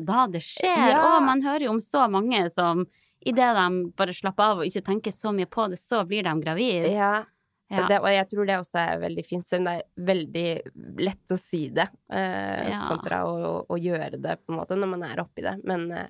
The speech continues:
Speaker 2: men det er veldig, det er, eh, hvis det skjer, så skjer det, og kroppen må slappe av og,
Speaker 1: Mm.
Speaker 2: eller for noen så er det lettere enn andre, da. Men, eh, og du hører jo de som bare,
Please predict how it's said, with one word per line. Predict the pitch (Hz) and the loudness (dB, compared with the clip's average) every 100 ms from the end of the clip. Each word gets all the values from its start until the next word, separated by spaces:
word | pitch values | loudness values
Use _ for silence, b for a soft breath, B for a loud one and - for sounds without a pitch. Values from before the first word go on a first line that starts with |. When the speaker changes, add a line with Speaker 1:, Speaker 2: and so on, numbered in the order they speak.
| 185 | -8
Speaker 2:
men | 185 180 175 | -6 -6 -6
det | 180 | -6
er | - 165 | -4 -4
veldig, | 170 170 175 165 165 175 b b b b b b b _ - - | -6 -6 -6 -4 -6 -10 b b b b b b b _ -20 -6
det | - | -2
er, | 170 170 185 185 | 2 2 2 0
eh, | 185 185 190 196 196 185 | -2 -2 -4 -4 -8 -4
hvis | 196 - | -4 -4
det | - | -4
skjer, | 185 190 | -2 -2
så | 185 | -6
skjer | - 160 180 | -4 -4 -2
det, | |
og | 190 | -4
kroppen | - 180 - 185 | -6 -10 -4 -2
må | 170 175 | -2 -4
slappe | - 180 - | -6 -10 -6
av | 160 - 156 | -4 -4 -4
og, | - - - | -6 -6 -4
Speaker 1:
Mm. | 233 214 185 175 | -2 0 0 2
Speaker 2:
eller | 202 | 2
for | 226 | 2
noen | 247 180 | 2 2
så | 180 | 0
er | |
det | 175 | 0
lettere | 214 - | -2 -2
enn | 175 | -2
andre, | 165 143 180 | -2 -2 -4
da. | 196 _ - | -4 _ -6
Men, | 196 180 170 | -2 -2 -2
eh, | 175 170 | 0 0
og | 165 196 | 0 0
du | 196 | 4
hører | 190 160 | 4 2
jo | 170 | -2
de | 185 165 175 - | -2 -4 -6 -6
som | - 185 | -2 0
bare, | 156 147 151 | 2 2 0